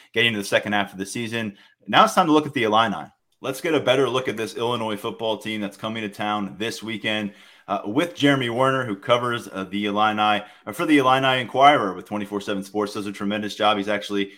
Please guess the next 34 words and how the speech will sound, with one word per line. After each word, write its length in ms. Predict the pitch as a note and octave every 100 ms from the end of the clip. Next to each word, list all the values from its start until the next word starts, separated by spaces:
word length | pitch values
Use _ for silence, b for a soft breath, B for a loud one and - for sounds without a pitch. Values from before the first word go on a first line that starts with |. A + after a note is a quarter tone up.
| B
taking 220 | E3+ D#3+
some 140 | C#3+ C#3
time 200 | D3 C#3
to 60 |
talk 200 | C3 A#2+
football 460 | - E3 D3+ D3+ D3
before 260 | A#2 - A#2
getting 220 | C3+ A#2+
into 140 | G#2
basketball. 600 | F#2+ C3+ C#3 D3 C#3 C3
He 60 | G#2
does 240 | B2 C#3+
it 100 | C3+
all 180 | B2 A#2+
out 220 | A#2+ A2+
there 200 | A#2+ A2+
for, 260 | - A2+ G#2
for 160 | A#2+
Illinois 500 | A#2 A#2 A2 A2 G#2
fans, 420 | G2+ A2+ A2 A2 G2
but 180 | A2 B B -
we 80 |
appreciate 380 | C3+ C#3 C#3 C#3+
you 60 | C3
giving 180 | C3 C3
us 120 | C#3
some 120 | B2
time 280 | A#2+ A#2 A2
on 80 | G#2+
the 60 |
Lions 240 | G#2+ A2 -
twenty-four 300 | A#2 G#2 G2+
seven 220 | A2 G2+
podcast. 520 | A2 B2 F#2+ - -